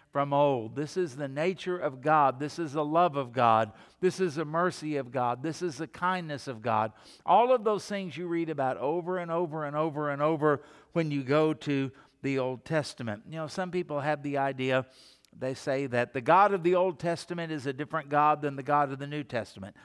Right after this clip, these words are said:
No, he's not. He's been the way he is today from of old. He doesn't change. He doesn't need to change. And while, he, again, he hates sin, he will deal with sin, he will discipline us for sin,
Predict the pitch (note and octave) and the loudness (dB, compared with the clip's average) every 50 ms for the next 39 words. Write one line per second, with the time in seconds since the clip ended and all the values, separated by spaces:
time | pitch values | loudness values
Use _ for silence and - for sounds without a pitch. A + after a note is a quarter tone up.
0 | _ _ - A3+ G#3 D#3+ A#2+ F#2 G2 A2 G#2 G#2+ C3 - - - _ _ - _ | _ _ -4 -2 -2 -2 -2 -4 -2 0 2 2 2 2 0 -4 _ _ -20 _
1 | _ _ _ _ _ _ _ D3+ C#3+ A2+ A#2+ C#3+ F#3+ A3 G#3+ G3+ G3 F3 F#3 F#3 | _ _ _ _ _ _ _ -6 -6 -4 0 0 2 2 2 0 0 2 2 2
2 | F#3 E3 D#3 F#3 F3+ E3+ F3+ F3+ F3+ E3+ - - - D#3+ D3 D#3+ F3 F#3 G3+ G3+ | 2 2 0 -2 0 2 2 2 2 2 -2 -4 -6 -2 2 4 4 4 4 4
3 | G3+ G3+ - - _ _ - D3+ D#3+ E3+ E3+ F3 F3 E3+ - - D3 D3+ D3+ D3+ | 2 -2 -6 -12 _ _ -2 0 0 0 0 -2 -4 -8 -4 0 2 4 4 4
4 | D3+ C#3 - - - - - _ _ D3 C#3 C#3 C3+ B2+ A#2 G#2 G2 G2 G#2+ A#2+ | 4 2 -2 -8 -20 -20 -20 _ _ 2 4 4 4 2 0 -2 -4 -6 -8 -8
5 | B2 A#2 C#3 C#3+ B2 C3 - - - - E3+ E3+ F3+ F3+ F3+ F#3 F3+ F3 - - | -2 0 0 0 0 -4 -10 -12 -6 -4 -2 0 0 0 0 0 -2 -4 -6 -10
6 | - - - - - _ - D#3 C#3+ C#3+ C3+ A2 B2+ C3+ - C#3+ E3 F#3+ G3 F3+ | -14 -18 -20 -20 -10 _ -2 2 4 4 4 2 0 -6 -2 2 2 2 2 2
7 | D#3 E3+ D#3 - - F3 D#3+ D#3 D#3 D#3 D#3 D#3 C#3+ - - _ - - - - | -2 -4 -6 -4 -4 -2 0 0 0 -2 -4 -6 -8 -10 -14 _ -20 -20 -20 -16
8 | _ - C3+ B2 C3 D#3 D#3+ D#3+ D#3+ D#3 D3 C#3+ C#3+ C3 D3+ F3+ E3+ D3+ C3+ B2 | _ -8 -8 -2 2 4 4 4 2 2 0 -2 -2 -2 0 0 0 0 -2 -4
9 | C3+ C#3+ C3 A#2 A2+ D#3 F3+ G3 F#3 - - - F#3 F#3+ G3 G3 G3 G3 F#3+ - | -4 -4 -4 -2 0 0 0 0 -2 -4 -8 -4 -2 0 2 2 2 0 -2 -4
10 | - - - - _ D#3+ D3+ C3+ C3+ B2 A2+ C3 F3+ G3+ G#3 G3+ F3+ F#3 E3 - | -8 -16 -20 -10 _ -4 -2 -2 -2 -2 0 2 4 4 4 4 4 2 0 -2
11 | - - F3 E3+ E3+ E3+ E3+ D#3+ - - - - _ D#3 D3 C3 B2+ A#2+ G#2+ C3+ | -4 -4 -2 0 0 0 -2 -4 -6 -10 -16 -10 _ -4 -4 -2 -4 -2 0 2
12 | F#3 G3 - - F#3 D3+ C#3+ E3+ E3+ D#3+ D#3+ D#3+ D#3+ - - - C#3 B2+ - - | 2 2 2 -2 -4 -2 -2 -2 0 0 2 0 0 -2 -4 -8 -8 -8 -8 -6
13 | C#3+ C3+ C3 C3 C3 B2 B2+ B2 | -4 -2 0 0 0 -2 -4 -8